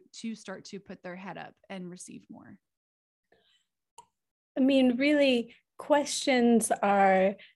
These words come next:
Speaker 2: the, the guides that allow our attention to go into new directions, you know? And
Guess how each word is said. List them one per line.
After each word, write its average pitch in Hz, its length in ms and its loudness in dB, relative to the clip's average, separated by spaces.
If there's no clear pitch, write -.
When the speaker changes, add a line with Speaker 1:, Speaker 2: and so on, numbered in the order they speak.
Speaker 2:
the, 185 720 4
the 202 280 0
guides 208 800 0
that 208 240 4
allow 202 520 2
our 190 220 0
attention 185 920 -2
to 214 160 -2
go 202 500 4
into 202 380 -2
new 196 340 2
directions, 180 1000 -6
you 202 140 0
know? 190 400 -2
And 208 580 4